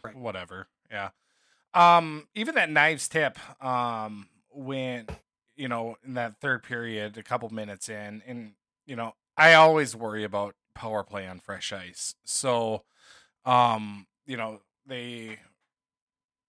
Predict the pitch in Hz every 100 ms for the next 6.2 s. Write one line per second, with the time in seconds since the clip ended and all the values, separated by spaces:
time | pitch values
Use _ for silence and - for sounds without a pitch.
0 | _ _ _ _ _ _ _ _ _ _
1 | _ _ - 202 151 180 175 160 160 185
2 | 123 101 131 101 90 _ _ _ _ 156
3 | 120 - 95 90 - 120 117 131 151 202
4 | 247 - _ _ _ _ _ _ _ _
5 | _ 151 120 98 240 226 - - 196 156
6 | 98 -